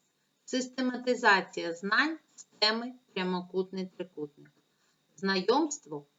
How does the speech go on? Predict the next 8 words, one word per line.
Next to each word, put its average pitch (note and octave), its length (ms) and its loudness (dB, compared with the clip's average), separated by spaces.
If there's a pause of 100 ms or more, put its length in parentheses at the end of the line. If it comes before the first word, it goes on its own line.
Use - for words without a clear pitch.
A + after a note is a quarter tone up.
(140)
з - 60 -6
різними F#3 640 -2 (160)
типами A3+ 400 -2
задач G3 640 -6 (240)
на F#3+ 200 -2
розв'язування E3 1000 -2 (120)
прямокутного E3 720 -10
трикутника, - 880 -18